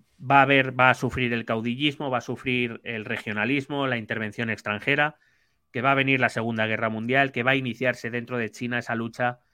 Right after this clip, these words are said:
entre el movimiento pro-occidental y el movimiento comunista pro-soviético, aunque luego China seguirá su propio camino. Eh, el legado de esta revolución Xinhai, de la que te hablo y que pone fin al sistema imperial,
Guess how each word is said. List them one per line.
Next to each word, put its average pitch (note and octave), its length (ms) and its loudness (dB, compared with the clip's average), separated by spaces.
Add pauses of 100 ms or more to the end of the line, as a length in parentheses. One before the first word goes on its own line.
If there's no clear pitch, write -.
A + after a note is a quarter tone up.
(180)
entre A#2+ 640 -4
el A2+ 140 -8
movimiento A2+ 640 -6 (220)
pro-occidental B2 1200 -2
y B2 60 -10
el A2+ 80 -10
movimiento A2 460 -8
comunista A2 600 -6
pro-soviético, A#2 920 -6
aunque G2 240 -14
luego G2 420 -8
China G#2 460 -6
seguirá G#2+ 360 -8
su A#2 160 -10
propio G2+ 760 -6
camino. G2+ 440 -8 (920)
Eh, C3 440 4
el D3 120 2
legado D#3 380 6
de D3+ 100 0
esta C#3 360 4
revolución C#3 420 0
Xinhai, C#3+ 500 2
de C3+ 160 -6
la A#2+ 160 -2
que A#2+ 300 -2
te B2+ 80 2
hablo C#3 160 2
y A#2+ 40 -6
que A#2 100 -4
pone A#2+ 240 -4
fin B2+ 160 -6
al B2 80 -2
sistema B2+ 280 -6
imperial, B2+ 540 -2